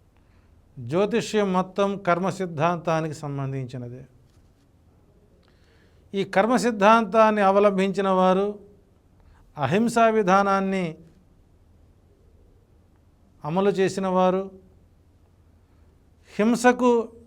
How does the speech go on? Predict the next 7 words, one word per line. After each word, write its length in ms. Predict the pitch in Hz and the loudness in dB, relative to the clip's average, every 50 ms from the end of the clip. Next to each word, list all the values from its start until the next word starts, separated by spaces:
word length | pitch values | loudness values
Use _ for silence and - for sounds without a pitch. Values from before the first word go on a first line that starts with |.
| _ _ | _ _
వ్యతిరేకంగా 880 | 175 160 165 160 214 214 214 214 214 190 208 208 202 202 208 202 202 208 | -8 -8 -6 -2 0 2 2 2 0 0 -4 -6 -2 0 2 2 2 0
పోరాటం 640 | - - - 160 160 175 185 190 196 180 190 190 185 | -4 -6 -4 -2 -2 0 0 0 0 0 -2 -4 -2
చేసినటువంటి 840 | 170 180 160 139 170 175 160 170 170 160 165 160 151 143 143 143 - - - - _ _ _ _ _ _ _ _ 151 | -4 -6 -6 -6 -8 -10 -10 -10 -8 -6 -6 -4 -4 -6 -8 -10 -16 -20 -20 -20 _ _ _ _ _ _ _ _ -8
ఎందరో 480 | 156 175 190 190 202 202 202 202 202 | -6 -6 -2 0 0 2 2 2 0
మహనీయుల 600 | 185 175 165 143 175 185 190 190 190 185 180 180 | 0 0 0 0 0 -2 -2 0 0 0 0 0
యొక్క 520 | 180 175 165 175 170 165 156 151 139 143 - - - - _ - - | 0 -2 -2 -2 -2 -2 0 0 -2 -4 -10 -18 -20 -20 _ -6 -4
చరిత్రలో 760 | 165 170 180 165 175 180 180 170 165 165 160 147 139 139 147 | -2 -2 -2 -2 -2 -2 -2 0 0 0 0 -2 -2 -4 -8